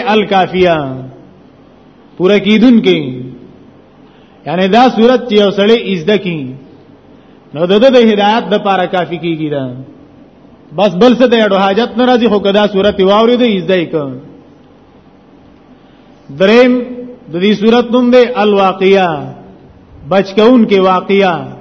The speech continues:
بچ کون کې صورت دا دې ازده کړو د شرک، د بیمارۍ نه، د بدعاتو نه، د رسوماتو نه، د دې نه به ته بچې انشاءالله. اتم دې،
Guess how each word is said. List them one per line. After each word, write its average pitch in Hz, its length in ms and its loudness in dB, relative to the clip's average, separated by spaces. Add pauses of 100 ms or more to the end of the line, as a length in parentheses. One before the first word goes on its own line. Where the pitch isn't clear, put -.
(1500)
بچ 185 260 -4
کون 240 340 4
کې 214 200 4
صورت 220 300 0 (1700)
دا 208 160 4
دې 226 120 2 (100)
ازده 196 240 2
کړو 233 260 2
د 202 80 2 (100)
شرک، 254 260 0
د 202 40 2 (100)
بیمارۍ 196 440 0
نه، 214 180 -2
د 175 160 -6
بدعاتو 202 520 0
نه، 196 160 0
د 165 60 -4 (100)
رسوماتو 202 580 -2
نه، 226 140 2 (1300)
د 165 40 -2 (100)
دې 247 120 4
نه 240 100 4
به 202 100 2
ته 202 140 0
بچې 185 320 -2
انشاءالله. 156 540 -4 (1700)
اتم 180 340 2 (100)
دې، 226 120 4